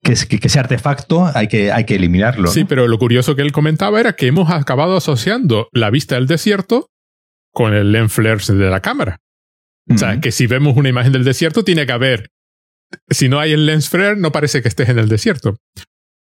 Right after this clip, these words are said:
Speaker 2: Pero entonces, claro, evidentemente esta película provoca rechazo. O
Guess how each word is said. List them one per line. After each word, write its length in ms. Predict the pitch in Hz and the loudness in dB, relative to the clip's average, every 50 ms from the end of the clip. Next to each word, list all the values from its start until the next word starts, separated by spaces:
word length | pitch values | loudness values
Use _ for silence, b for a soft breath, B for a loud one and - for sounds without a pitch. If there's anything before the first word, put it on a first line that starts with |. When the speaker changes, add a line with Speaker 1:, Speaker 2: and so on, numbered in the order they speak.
| _ _ _ _ _ _ - | _ _ _ _ _ _ -4
Speaker 2:
Pero 180 | - 165 175 | -2 -2 0
entonces, 380 | 170 160 - 240 240 - 240 175 | 0 0 0 0 0 0 -2 -2
claro, 340 | - - 254 285 - 110 - _ - | -2 -2 -2 -2 -2 -4 -6 _ -6
evidentemente 920 | - 156 160 135 123 131 120 156 220 254 269 - 190 185 190 165 135 131 | -4 -2 0 2 2 2 2 2 0 -2 -2 -2 -2 0 0 0 0 0
esta 140 | 117 - 117 | -2 -2 -2
película 360 | 104 104 107 117 - 127 110 | -2 -2 -2 0 0 -2 0
provoca 340 | - 120 107 104 98 - 104 | 0 0 0 0 0 0 0
rechazo. 520 | 98 101 95 - - 165 175 - - 175 | 0 0 0 -2 -2 -4 -4 -2 -2 -2
O 80 | 170 170 | -2 -2